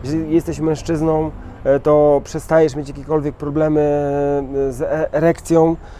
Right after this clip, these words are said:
Em, no naprawdę pod tym względem, em, wyczulenie na różne subtelne, e, subtelne energie też jest, też jest większe, więc to jest kolejny, kolejny benefit. To, to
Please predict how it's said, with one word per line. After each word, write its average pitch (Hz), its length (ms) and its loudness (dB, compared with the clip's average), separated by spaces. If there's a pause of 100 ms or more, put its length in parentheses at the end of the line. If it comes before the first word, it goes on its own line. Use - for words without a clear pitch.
(340)
Em, 147 1000 2 (540)
no 160 160 4
naprawdę 151 760 2 (260)
pod 165 180 -2
tym 156 120 -4
względem, 151 680 0 (400)
em, 131 640 4
wyczulenie 160 600 0
na 147 260 -2 (240)
różne 143 340 0
subtelne, 156 540 0
e, 139 520 -2
subtelne 151 500 -2
energie 147 380 -2
też - 200 -10
jest, 139 280 -10 (320)
też 147 160 -6
jest 120 160 -6
większe, 160 540 -2 (400)
więc 139 640 -2
to 156 80 0
jest - 140 -4
kolejny, 156 560 2
kolejny 143 360 2
benefit. 104 440 -4
To, 101 120 -8
to 110 300 -2